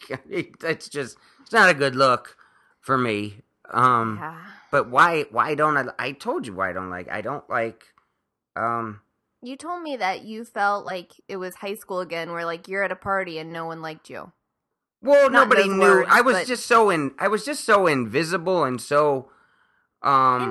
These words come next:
Speaker 2: Invisible? You're on the stage
Speaker 1: small,
Speaker 2: with
Speaker 1: and
Speaker 2: all
Speaker 1: I,
Speaker 2: these
Speaker 1: and I,
Speaker 2: people.
Speaker 1: and it's not like, and I don't wanna be, it's so weird 'cause it's like, I don't wanna be, you know, I don't wanna be, uh, uh, you know, poked and prodded and, you know,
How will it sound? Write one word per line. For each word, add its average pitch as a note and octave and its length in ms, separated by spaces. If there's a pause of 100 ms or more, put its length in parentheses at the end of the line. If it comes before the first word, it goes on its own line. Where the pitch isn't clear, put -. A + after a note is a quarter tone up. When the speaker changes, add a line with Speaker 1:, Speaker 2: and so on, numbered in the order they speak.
Speaker 2:
Invisible? G4 480
You're D#4+ 280
on F4 220
the F4 80
stage - 280
Speaker 1:
small, G#3 140
Speaker 2:
with - 80
Speaker 1:
and - 100
Speaker 2:
all D4+ 80
Speaker 1:
I, G3 80
Speaker 2:
these G#3+ 100
Speaker 1:
and G3 160
I, G3 80
Speaker 2:
people. - 160
Speaker 1:
and F3+ 140
it's F#3 180
not G#3 300
like, F3 240
and F#3+ 120
I G#3 80
don't A#3+ 280
wanna G#3+ 240
be, D#3 100
it's F#3 240
so G#3 100
weird F3 300
'cause D3 120
it's B2 140
like, C3 160
I B2+ 100
don't C#3+ 360
wanna C3 260
be, A2+ 420 (1160)
you - 300
know, A#2+ 180
I B2+ 100
don't F3+ 320
wanna C#3 260
be, A2 380 (240)
uh, - 40
uh, G2 460
you G#2 320
know, G2+ 160
poked - 440
and G#2 100
prodded G2+ 440
and, F#2 360
you G2+ 100
know, F2+ 260